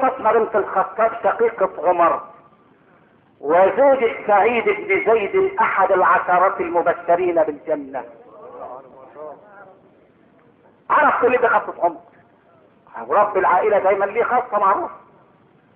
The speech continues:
يعني العيال يعرفوا إذا كنت أنت اللي بتخطط ولا واحد من الأولاد اللي بيتخطط. في واحد بقى يستعرض عضلاته على الباب، أول ما يمسك الجرس يعفرته. يعني حالة طوارئ. خلاص.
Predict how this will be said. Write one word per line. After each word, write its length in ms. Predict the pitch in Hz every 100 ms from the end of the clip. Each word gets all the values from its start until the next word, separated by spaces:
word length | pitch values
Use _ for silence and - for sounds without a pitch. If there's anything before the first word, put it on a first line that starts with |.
| _
يعني 220 | 143 139
العيال 220 | 151 160 190
يعرفوا 320 | 190 214 -
إذا 100 | 190
كنت 200 | - -
أنت 140 | 196
اللي 120 | 180
بتخطط 560 | 170 - 196 208 202 196
ولا 180 | 185 196
واحد 220 | 214 180
من 60 | 190
الأولاد 280 | 185 208 208
اللي 140 | 190
بيتخطط. 240 | - 233 - - - _ _ _ _ _ _ _
في 100 | 196
واحد 300 | 214 240 226
بقى 160 | 247 240
يستعرض 420 | - 233 220 208
عضلاته 480 | 190 196 214 220 202
على 140 | 185
الباب، 220 | - 208
أول 380 | 202 220 208 196
ما 60 | 190
يمسك 260 | 214 202 190
الجرس 420 | - 202 196 208
يعفرته. 420 | 185 - 202 190 - - _ - - 110
يعني 340 | - 127 135 147
حالة 300 | - - 220 214
طوارئ. 340 | 240 277 208 143 - - - - _ -
خلاص. 320 | 185 254 202